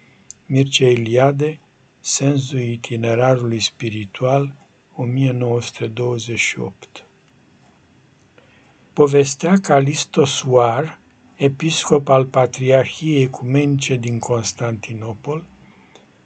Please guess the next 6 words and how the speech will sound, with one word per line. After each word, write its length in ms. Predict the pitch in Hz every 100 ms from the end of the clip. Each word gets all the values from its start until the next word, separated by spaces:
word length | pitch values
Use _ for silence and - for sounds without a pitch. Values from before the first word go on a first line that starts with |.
| -
de 160 | 143
un 200 | 147 151
duhovnic 720 | 143 143 - 175 202 180 143 147
avut 340 | 135 147 151
în 180 | 147 131
tinerețe, 880 | - 127 123 120 117 113 - 160